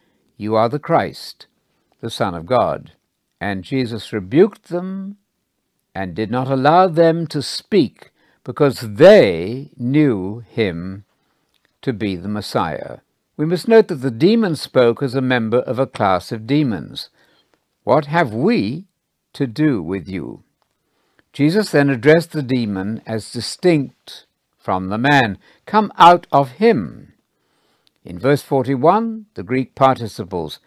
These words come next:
"crying out" and "saying" are neuter plural, agreeing with and referring to the demons. They cannot refer to the men. To suggest that the men cried out,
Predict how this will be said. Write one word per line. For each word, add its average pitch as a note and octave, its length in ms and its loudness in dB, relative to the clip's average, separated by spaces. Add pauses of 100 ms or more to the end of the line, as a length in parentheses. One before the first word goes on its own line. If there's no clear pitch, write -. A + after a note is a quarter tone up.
(200)
"crying F3+ 380 4
out" F3+ 460 -2 (720)
and D#2+ 220 -10
"saying" D#3+ 800 0 (420)
are B2+ 200 2
neuter A#2+ 480 -2
plural, A2 680 0
agreeing E3+ 800 0 (320)
with C3 540 0 (460)
and A2+ 240 -4
referring C#3+ 560 4
to A2+ 400 -2
the A2+ 140 -8
demons. A2 720 -4 (520)
They A2+ 160 0
cannot A3 520 2
refer G2 600 -6 (120)
to A2+ 100 -10
the G#2+ 160 -8
men. C#3 540 -2 (840)
To C#3 120 -6
suggest D3+ 520 2
that E3+ 180 -2
the C3 100 0
men A#2+ 680 2
cried E2+ 320 -2
out, G2 480 -8